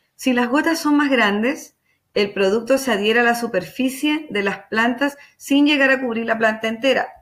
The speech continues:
tal como lo muestra la imagen de acá arriba.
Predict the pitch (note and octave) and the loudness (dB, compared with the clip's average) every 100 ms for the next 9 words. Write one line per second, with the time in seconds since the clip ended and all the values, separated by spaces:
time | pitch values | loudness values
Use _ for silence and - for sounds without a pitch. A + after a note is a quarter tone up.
0 | _ - A#3+ C#4+ C#4 C4 G#3 A#3 A#3 C4 | _ -2 -2 0 2 2 0 -4 -4 -4
1 | C#4+ - _ _ _ - G3+ G3+ A3+ C4+ | -4 -8 _ _ _ -4 -2 0 -2 -2
2 | B3+ A3 F3+ F#3+ G#3 - | 0 0 0 0 -2 -4